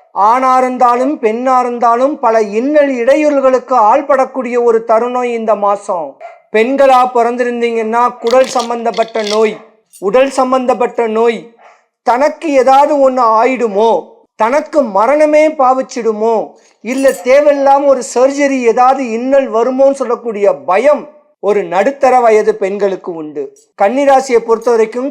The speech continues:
கணையம் சம்பந்தப்பட்ட ஒரு நோய், அதாவது நியூட்ரஸ் பிரச்சனைகள் வர்றதுக்கு வாய்ப்பு நிறையா இருக்கு. கர்ப்பப்பை பிரச்சனை. தண்ணி நிறையா குடிங்க, உங்க குலதெய்வத்தை வழிபடுங்க. வழிபட்டுக்கு வந்தா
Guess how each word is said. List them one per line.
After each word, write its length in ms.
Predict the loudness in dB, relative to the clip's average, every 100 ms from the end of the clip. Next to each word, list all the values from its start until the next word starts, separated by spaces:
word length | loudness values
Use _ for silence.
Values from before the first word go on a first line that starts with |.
| -6
கணையம் 420 | -4 -2 -2 -2 -4
சம்பந்தப்பட்ட 680 | -6 -4 -4 -4 -4 -4
ஒரு 180 | -4 -4
நோய், 300 | -4 -4 -6 -10 _
அதாவது 460 | -10 -6 -6 -4 -4 -6 _ _
நியூட்ரஸ் 520 | -8 -8 -4 -6 -4
பிரச்சனைகள் 520 | -8 -8 -8 -6 -6 -4
வர்றதுக்கு 420 | -4 -4 -8 -6
வாய்ப்பு 440 | -2 -2 -4 -10
நிறையா 320 | -10 -10 -8 -8
இருக்கு. 260 | -10 -20 -20 _ _ _ -14
கர்ப்பப்பை 680 | -2 -2 0 -2 -2 -2 -4 -4
பிரச்சனை. 440 | -10 -8 -12 -12 -16 _ _ _ _ _
தண்ணி 320 | -8 -6 -6 -6
நிறையா 360 | -4 0 0 0
குடிங்க, 340 | -6 -10 -10 -14 -18 _ -18
உங்க 140 | -18 -6
குலதெய்வத்தை 520 | -4 0 -2 -2 -4
வழிபடுங்க. 520 | -4 -4 -6 -8 -8 -8 -10 _
வழிபட்டுக்கு 560 | -2 0 2 0 0 -4
வந்தா 240 | -2 0